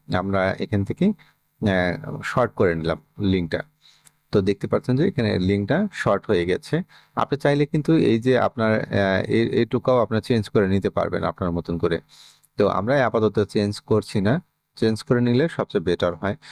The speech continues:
তো এখান থেকে কপি করলাম, কপি করার পর আমরা এখানে আসবো। এখানে আসার পর আমরা এখানে রেখে দেব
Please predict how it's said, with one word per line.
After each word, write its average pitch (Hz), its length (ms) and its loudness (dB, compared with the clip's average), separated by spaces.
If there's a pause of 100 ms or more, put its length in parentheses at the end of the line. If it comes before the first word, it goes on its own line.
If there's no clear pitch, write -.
(440)
তো 98 120 4
এখান 127 320 0
থেকে 151 280 -2
কপি 98 280 0
করলাম, 110 340 0 (300)
কপি 120 280 -2
করার 101 300 2
পর 147 220 0 (520)
আমরা 101 480 -2
এখানে 98 320 -2
আসবো। 85 300 -4
এখানে 127 280 0
আসার 135 220 0
পর 190 180 -2
আমরা 95 240 0
এখানে 107 440 -2 (160)
রেখে 104 300 0
দেব 82 260 -2